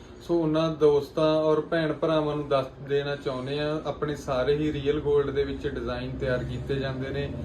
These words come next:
ਸੋ ਜੇ ਕਿਸੇ ਨੇ ਵੀ ਆਪਣਾ ਆਰਡਰ ਤੇ ਵੀ ਰੈਡੀ ਕਰਵਾਉਣਾ ਹੈ, ਸਾਡਾ ਆਪਣਾ ਡਿਜ਼ਾਈਨ ਦੇ ਕੇ ਵੀ ਸਾਡੇ ਤੋਂ ਰੈਡੀ ਕਰਵਾ ਸਕਦੇ ਨੇ ਜੀ। ਸੋ ਇਹ ਵਾਲੀਆਂ ਦੇ ਵਿੱਚ ਤੁਹਾਨੂੰ ਸਭ ਤੋਂ ਜੋ ਪਹਿਲੀਆਂ ਵਾਲੀਆਂ ਦਿਖਾ ਰਹੇ ਹਾਂ ਜੀ, ਇਹ ਤੁਸੀਂ ਦੇਖ ਸਕਦੇ ਹੋ ਜੀ,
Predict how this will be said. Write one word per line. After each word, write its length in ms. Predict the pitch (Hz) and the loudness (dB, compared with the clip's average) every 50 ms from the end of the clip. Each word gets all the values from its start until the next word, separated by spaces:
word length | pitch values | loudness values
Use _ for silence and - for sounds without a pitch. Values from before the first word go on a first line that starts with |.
| - - - - - - - - | -6 -4 -4 -4 -4 -4 -4 -4
ਸੋ 160 | - - 160 | 0 0 0
ਜੇ 240 | 156 135 147 147 - 131 - | 0 2 0 0 2 2 2
ਕਿਸੇ 240 | 147 131 135 170 165 | 4 4 4 6 6
ਨੇ 140 | 175 175 | 6 6
ਵੀ 160 | 170 175 170 170 | 6 6 6 6
ਆਪਣਾ 300 | 160 151 - 156 156 160 | 6 6 4 4 2 2
ਆਰਡਰ 400 | 160 160 151 143 143 - 151 147 | 4 4 4 4 4 4 4 2
ਤੇ 220 | 147 - 160 156 | 2 2 0 0
ਵੀ 180 | 151 160 160 147 | 2 2 4 4
ਰੈਡੀ 260 | 147 143 139 135 139 | 4 4 4 0 0
ਕਰਵਾਉਣਾ 500 | 135 156 147 139 135 135 131 131 135 139 | 0 2 0 2 0 -2 -4 -2 -2 -2
ਹੈ, 160 | 139 143 135 | -2 -2 -2
ਸਾਡਾ 380 | 139 - 147 135 131 131 139 - | -2 -2 -2 0 0 0 -2 -2
ਆਪਣਾ 360 | 151 139 - - 147 147 151 147 | -2 -2 0 0 -2 0 0 0
ਡਿਜ਼ਾਈਨ 440 | 139 139 135 135 135 135 131 131 | 0 0 0 -2 -4 -4 -4 -6
ਦੇ 180 | 127 131 131 123 131 | -4 -4 -4 -4 -4
ਕੇ 80 | 139 | -4
ਵੀ 120 | 139 131 135 | -4 -4 -2
ਸਾਡੇ 260 | 135 139 127 117 131 | -2 -2 -2 -2 -2
ਤੋਂ 180 | 123 135 135 131 | -4 -4 -2 -2
ਰੈਡੀ 240 | 127 123 120 127 | -2 -2 -2 -2
ਕਰਵਾ 420 | 123 - 139 127 123 120 120 117 117 | -4 -4 -2 -2 -2 -2 -2 -2 -2
ਸਕਦੇ 460 | 113 - 139 123 113 117 127 131 139 | -4 -4 -6 -6 -6 -4 -4 -4 -4
ਨੇ 120 | 139 139 | -4 -4
ਜੀ। 240 | 139 131 143 147 147 - - - - - - - - - - | -4 -6 -6 -6 -8 -8 -10 -14 -14 -14 -14 -14 -12 -6 0
ਸੋ 140 | 170 170 165 | 2 4 6
ਇਹ 100 | 165 170 | 6 6
ਵਾਲੀਆਂ 440 | 160 151 147 143 147 143 156 160 | 6 4 4 4 4 2 2 2
ਦੇ 100 | 160 160 | 2 2
ਵਿੱਚ 260 | 160 160 165 - - 165 | 2 0 0 -2 -4 -2
ਤੁਹਾਨੂੰ 400 | 151 165 160 156 156 156 156 151 - - - | 0 2 2 2 2 0 -2 -4 -6 -6 -2
ਸਭ 100 | - 165 | -2 -2
ਤੋਂ 260 | - - - 185 180 | -2 0 -2 -2 -2
ਜੋ 120 | 175 175 165 | 0 -2 -2
ਪਹਿਲੀਆਂ 480 | - - 160 143 139 143 151 165 175 | 0 2 2 2 4 4 2 2 4
ਵਾਲੀਆਂ 340 | 165 160 156 147 147 147 147 | 6 6 6 6 6 4 2
ਦਿਖਾ 360 | 143 147 143 - 160 151 139 | 0 0 0 2 2 4 4
ਰਹੇ 160 | 135 139 135 135 | 6 6 6 4
ਹਾਂ 80 | 135 | 4
ਜੀ, 300 | 135 131 147 147 151 151 151 - - - - - - - - - | 2 2 2 2 2 2 0 -4 -16 -20 -20 -20 -20 -10 -4 0
ਇਹ 60 | 156 | 0
ਤੁਸੀਂ 300 | 151 - 156 139 156 165 | 2 2 2 4 4 4
ਦੇਖ 260 | 151 143 143 139 135 135 | 8 10 10 10 10 8
ਸਕਦੇ 440 | - 151 139 131 139 139 139 143 | 4 4 4 6 6 6 6 6
ਹੋ 60 | 143 143 | 4 4
ਜੀ, 240 | 143 151 156 151 | 4 2 2 2